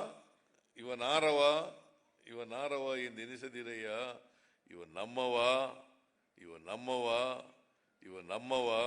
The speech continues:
ಎಂದೆನಿಸಯ್ಯ, ನಿನ್ನ ಮನೆಯ ಮಗನೆಂದೆನಿಸಯ್ಯ" ಅಂತ ಹೇಳಿ ಹೋಗಿದ್ಯಾ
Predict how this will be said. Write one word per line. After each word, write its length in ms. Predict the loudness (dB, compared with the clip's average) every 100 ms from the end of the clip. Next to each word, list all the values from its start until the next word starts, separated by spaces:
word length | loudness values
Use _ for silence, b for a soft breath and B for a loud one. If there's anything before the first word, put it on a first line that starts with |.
| 0 -6 -12
ಎಂದೆನಿಸಯ್ಯ, 640 | -14 -12 -12 -10 -10 -8 -8 -8
ನಿನ್ನ 220 | -10 -14 -14
ಮನೆಯ 380 | -14 -14 -14
ಮಗನೆಂದೆನಿಸಯ್ಯ" 1040 | -14 -14 -16 -16 -16 -18 -18 -20 -18 -16 -14
ಅಂತ 280 | -16 -18
ಹೇಳಿ 180 | _ _ _ _ -20 -20 -20 -14 -10 -10 -10 -10 -12 -12 -12 -12 -12 -12 -12 -12 -12 -12 -12 -14 -14 -16 -16 -16 -10 -2
ಹೋಗಿದ್ಯಾ 420 | 0 2 4 6